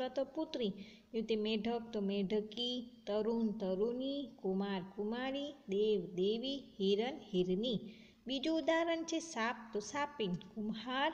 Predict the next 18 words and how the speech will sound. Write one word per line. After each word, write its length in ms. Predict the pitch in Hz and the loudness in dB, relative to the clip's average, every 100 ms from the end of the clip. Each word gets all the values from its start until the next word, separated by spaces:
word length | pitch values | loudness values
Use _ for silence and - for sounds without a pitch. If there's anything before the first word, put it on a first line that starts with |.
| - | -2
કુમ્હારીન, 760 | 220 214 208 214 214 220 285 185 - - - - | -6 -4 -4 -2 -2 0 0 -2 -4 -12 -12 -4
નાગ 400 | 190 196 254 - 214 | 0 0 -2 -4 -4
નાગિન, 540 | 196 190 185 240 269 190 - - - | -2 0 0 0 -2 -4 -8 -18 -8
બાઘ 440 | 190 208 233 285 - | -4 -2 -2 -4 -4
બાઘિન, 560 | 208 202 196 196 285 196 - - - | -2 -2 -2 -2 -2 -2 -4 -12 -18
ધોબી 580 | 185 202 196 190 226 285 269 | -6 0 0 -2 -4 -4 -4
ધોબીન, 560 | 220 190 185 233 269 185 - - | -2 0 0 -2 -2 -2 -4 -10
ગ્વાલા 580 | 196 208 208 214 214 254 277 202 | -10 -6 -6 -4 -2 -2 -6 -8
ગ્વાલીન. 640 | 220 196 185 208 285 190 - - - _ - | -4 -4 -2 -2 -2 -4 -4 -12 -20 _ -6
બીજું 380 | 196 190 247 277 | -2 -2 -2 -2
ઉદાહરણ 460 | 285 311 302 302 | 0 0 0 -2
છે 160 | - 294 | -4 -2
મોર 360 | 226 247 294 320 | 0 4 4 4
અને 240 | 196 202 | 2 0
મોરની, 500 | 233 285 311 214 180 | 0 2 2 0 -2
તો 140 | 175 185 | -4 -6
શેર 380 | - 208 220 302 - - | -2 0 0 -2 -8 -16
શેરની, 680 | - 196 185 190 226 247 | -4 -2 0 0 0 0